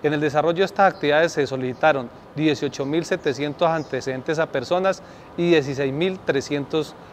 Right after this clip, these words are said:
a vehículos, logrando también la incautación de un arma de fuego y desarrollando actividades de control en comportamientos contrarios a convivencia, doscientos setenta y dos comparendos, especialmente por riñas e irrespeto a la autoridad.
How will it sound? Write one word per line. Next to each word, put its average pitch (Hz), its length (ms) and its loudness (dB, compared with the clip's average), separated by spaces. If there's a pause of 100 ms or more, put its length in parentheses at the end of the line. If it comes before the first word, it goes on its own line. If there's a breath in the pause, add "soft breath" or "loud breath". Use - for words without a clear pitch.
(140 loud breath)
a 135 100 6
vehículos, 131 600 -2 (280)
logrando 147 380 2
también 160 380 4
la 143 60 4
incautación 131 540 -2
de 156 60 2
un 165 100 0
arma 165 280 4
de 131 80 4
fuego 175 340 4 (540 loud breath)
y 196 140 6
desarrollando 180 880 4
actividades 143 600 2 (340)
de 147 120 2
control 139 440 2
en 127 100 -4
comportamientos 139 760 -4
contrarios 151 460 0
a 170 80 4
convivencia, 175 680 2 (320 loud breath)
doscientos 156 560 2
setenta 139 340 -2
y 127 40 -2
dos 131 160 -6
comparendos, 160 680 2
especialmente 143 680 -4
por 131 200 -6
riñas 185 440 0 (320 loud breath)
e 143 80 0
irrespeto 139 480 -2
a 156 40 4
la 156 60 4
autoridad. 127 540 2